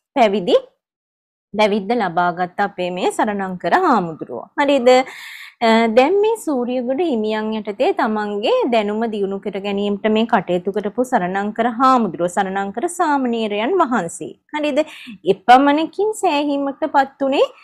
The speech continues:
නෑ කියලා තියෙනවා නේද? බලන්නකො මොනතරම් ඉගෙන ගැනීමට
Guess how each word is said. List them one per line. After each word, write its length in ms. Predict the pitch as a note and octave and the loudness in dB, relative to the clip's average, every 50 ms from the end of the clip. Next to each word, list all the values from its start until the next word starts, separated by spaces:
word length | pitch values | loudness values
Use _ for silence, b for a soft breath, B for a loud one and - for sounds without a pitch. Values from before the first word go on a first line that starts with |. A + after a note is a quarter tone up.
| B B B | B B B
නෑ 260 | - D4 D4 C#4 C4 | 2 4 6 6 4
කියලා 260 | - A3+ G3+ G3 F#3+ | 4 2 0 0 0
තියෙනවා 320 | G3 F#3 F3+ F3 F3 F3+ | 0 -2 -2 0 0 -2
නේද? 240 | F#3 G#3+ A3 G#3+ F#3+ F3+ F3 | 0 0 0 0 0 -2 0
බලන්නකො 440 | E3+ F3 E3+ F3+ F#3 G3+ A3 A3 A#3+ | 0 0 0 0 0 -2 -2 -2 -2
මොනතරම් 560 | A3 G3+ F#3+ F#3 F#3+ F#3 - A3+ A3 A#3 A#3 | -2 -2 -4 -6 -6 -2 -2 0 0 0 -2
ඉගෙන 280 | A#3 A3 F#3+ G3 F#3+ G3 G3 | -2 -4 -4 -6 -6 -6 -4
ගැනීමට 600 | G3 G#3 G#3+ A3 A3+ A3+ A#3 A#3 A#3+ A#3+ A3+ | -4 -2 -2 0 -2 0 0 0 0 0 -2